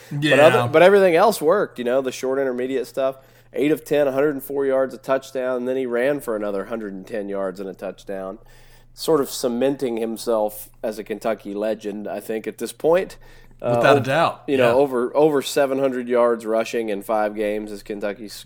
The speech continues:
Speaker 1: quarterback, and all, you know, he's gonna, he's really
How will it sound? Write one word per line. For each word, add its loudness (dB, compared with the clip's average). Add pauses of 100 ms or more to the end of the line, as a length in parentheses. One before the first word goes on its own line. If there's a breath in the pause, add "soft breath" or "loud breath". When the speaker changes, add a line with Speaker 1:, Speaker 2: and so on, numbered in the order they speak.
Speaker 1:
quarterback, -2
and -10
all, -8 (240)
you -8
know, -6
he's -8
gonna, -4 (260)
he's -14 (180)
really 0